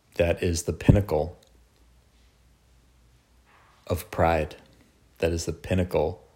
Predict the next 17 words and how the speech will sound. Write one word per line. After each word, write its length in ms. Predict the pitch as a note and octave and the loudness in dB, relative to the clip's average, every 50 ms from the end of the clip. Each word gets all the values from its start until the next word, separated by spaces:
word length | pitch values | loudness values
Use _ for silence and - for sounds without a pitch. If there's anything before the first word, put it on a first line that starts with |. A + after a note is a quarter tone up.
| _ _ _ _ _ _ _ | _ _ _ _ _ _ _
of 220 | - E2 D#2+ D#2 - - | -2 -2 -2 -2 -4 -4
arrogance. 640 | - F2 E2 D#2+ D#2 D#2 E2+ F2+ F#2+ - - - - - - _ _ _ _ _ _ _ _ _ _ _ _ _ _ _ _ _ _ _ _ _ _ _ _ _ _ _ - | 0 0 2 2 0 -2 -6 -10 -10 -12 -14 -16 -18 -20 -20 _ _ _ _ _ _ _ _ _ _ _ _ _ _ _ _ _ _ _ _ _ _ _ _ _ _ _ -4
And 440 | G2+ G2 G2 F#2+ F#2+ F#2 F#2 F#2 - - | -2 0 2 2 2 0 0 -2 -6 -4
it's 280 | - G2 F#2+ - - - | -4 -4 -4 -4 -8 -4
what 300 | F#2 F2+ G#2 C3+ - - | 2 2 4 2 2 0
our 140 | - C#3 C3 | -2 -2 -2
society 760 | - - A2+ G2+ - - F#2+ F#2+ G2+ G#2 G2+ G2 F#2+ F2+ | -2 -2 -2 -2 0 0 2 2 2 2 2 0 0 -2
foists 720 | F2+ - - - - - - F2+ F#2 G2 G2 - - - | -2 -4 -8 -12 -12 -6 -2 0 2 2 2 0 -2 -4
on 240 | - - F#2 F#2 F2+ | -4 -4 -2 -2 0
us 180 | F2+ F2 - - | -2 -2 -2 -4
nowadays, 480 | F2 E2 E2+ F2+ E2+ D#2+ D2 C#2+ D#2+ | -2 -2 -2 -2 -2 -2 -4 -6 -6
especially 640 | D#2+ D#2+ - - - F#2+ G#2 - - - D3 C#3 C3+ | -6 -8 -8 -2 0 0 0 0 -2 -4 -4 -4 -4
the 140 | A2 F#2+ E2 | -4 -4 -2
young. 400 | D#2+ E2 E2 E2+ E2+ - - F#2 - - _ - _ _ _ _ _ _ _ _ _ _ _ _ _ _ - - - | -2 -2 -2 -4 -4 -6 -8 -12 -16 -18 _ -20 _ _ _ _ _ _ _ _ _ _ _ _ _ _ -20 -16 -8
I 120 | - F2+ E2+ | -6 -4 -2
was 220 | E2+ E2 D#2+ - | -2 -2 -4 -4
reading 600 | F#2 F2+ F#2 F2+ F2+ F2 E2 D#2+ D#2+ E2 - - | -2 -2 0 0 0 0 0 -2 -2 -4 -6 -10